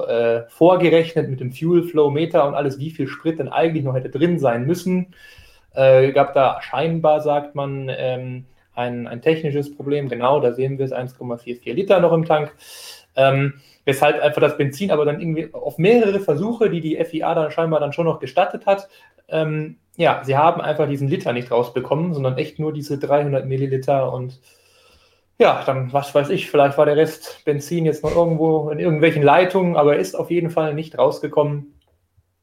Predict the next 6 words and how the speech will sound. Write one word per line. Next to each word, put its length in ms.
Ja, 240
also 540
deshalb 440
stand 260
jetzt, 520
ja, 240